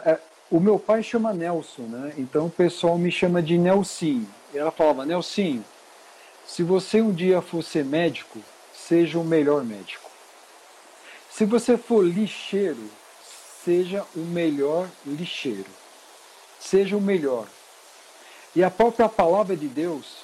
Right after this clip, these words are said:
também fala na Bíblia que nós temos que fazer as coisas como se fosse pra Deus. Então eu busco fazer o melhor. Esse é um ponto. E outro ponto que eu aprendi dando aula, eu só de Senai eu dei aula há doze anos.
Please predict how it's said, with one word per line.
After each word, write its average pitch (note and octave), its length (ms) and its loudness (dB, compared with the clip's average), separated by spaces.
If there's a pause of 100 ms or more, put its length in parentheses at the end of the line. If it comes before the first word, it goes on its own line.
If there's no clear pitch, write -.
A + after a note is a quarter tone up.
(140)
também D#3 260 -6
fala D#3+ 440 -2
na B2 160 -8
Bíblia B2 500 -4
que D#3 120 -10
nós E3 220 -6
temos F3 340 -6
que F#3 120 -8
fazer E3+ 560 0 (260)
as C#3+ 200 -8
coisas F3 320 2
como F3+ 180 -6
se - 160 -8
fosse F3 300 -4
pra F#3+ 240 0
Deus. B2+ 560 -4
Então D#3+ 240 -2
eu F3 120 4
busco F3 600 -2 (440)
fazer D#3+ 300 0
o F#3+ 80 0
melhor. E3 420 0 (880)
Esse G3 360 2
é - 20 4
um A3 100 0
ponto. B2+ 540 -6 (560)
E D3 60 0
outro A3+ 280 2
ponto G#3+ 340 -2
que - 60 -10
eu G3 60 6
aprendi D#3+ 560 0
dando D3 400 0
aula, D3+ 340 0 (840)
eu E3+ 480 4
só A3 260 2
de F#3 100 0
Senai F3+ 580 0
eu E3 60 2
dei E3 540 -2
aula E3+ 280 0
há - 20 -4
doze E3 400 0
anos. C3 560 -6